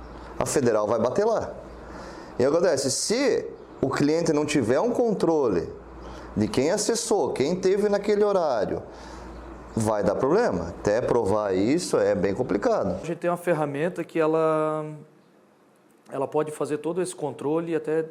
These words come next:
Speaker 2: gerar uma segurança mais pro teu comércio, né, pro seu comércio. E que a gente já falou em episódios anteriores aí.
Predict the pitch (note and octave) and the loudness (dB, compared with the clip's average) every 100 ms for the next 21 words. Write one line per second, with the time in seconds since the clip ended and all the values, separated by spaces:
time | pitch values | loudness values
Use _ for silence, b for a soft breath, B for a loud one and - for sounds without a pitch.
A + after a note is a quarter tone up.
0 | - - C3 C#3 D3 C#3+ C3+ C#3 C#3+ - | -10 -20 -12 -10 -8 -8 -10 -8 -8 -6
1 | C#3 C3 C3 C#3+ C#3+ C#3 - C3+ - B2 | -8 -6 -4 -4 -6 -12 -6 -6 -6 -8
2 | B2+ C#3 F3 - C3+ - A#2 B2 A#2 D3 | -6 -6 -8 -12 -14 -12 -12 -10 -10 -10
3 | - - b b b b b b b b | -12 -20 b b b b b b b b
4 | - C#3+ C#3 C#3+ C#3+ C#3+ C#3+ C#3+ - - | -16 -8 -4 -2 0 0 -2 -4 -12 -18
5 | _ _ _ _ _ _ _ _ _ _ | _ _ _ _ _ _ _ _ _ _
6 | _ - C#3 C#3+ - C#3+ D3 C#3 C#3 C#3 | _ -8 -6 -6 -2 -2 0 0 2 2
7 | C3+ - - - C3+ B2+ B2 A2 B2 A#2+ | -2 -10 -18 -18 -12 -10 -12 -10 -12 -6
8 | B2+ A#2+ B2 C3 B2+ C3 C#3 C3 C3+ D3 | -4 -4 -6 -6 -2 0 -2 -2 -2 -2